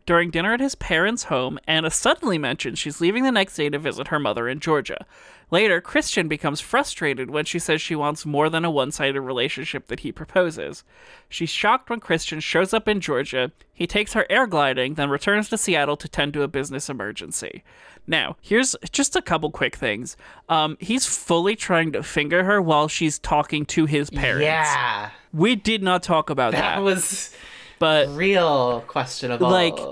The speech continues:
Speaker 1: he, he, the, he does not, like,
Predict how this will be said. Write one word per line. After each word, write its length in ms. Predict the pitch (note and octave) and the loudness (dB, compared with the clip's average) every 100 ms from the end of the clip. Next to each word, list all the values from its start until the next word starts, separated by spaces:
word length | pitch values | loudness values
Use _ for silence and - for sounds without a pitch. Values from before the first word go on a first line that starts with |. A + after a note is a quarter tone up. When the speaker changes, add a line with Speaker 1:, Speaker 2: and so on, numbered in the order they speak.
| - C3 C3+ | -8 -10 -8
Speaker 1:
he, 380 | - A3+ A3+ F#3+ - | -2 0 0 -2 -14
he, 440 | - F3+ - G3 F#3+ F3+ | -12 -10 -4 2 2 2
the, 340 | G#3 G3+ F#3 - - - | 2 4 2 -2 -12 -20
he 360 | - - A#3 C4+ | -6 2 4 4
does 340 | A#3+ G#3 F3+ | 4 0 2
not, 460 | E3+ E3 G#3 B3 - - | 2 4 4 2 0 -2
like, 320 | F#3 F#3 - | 2 2 2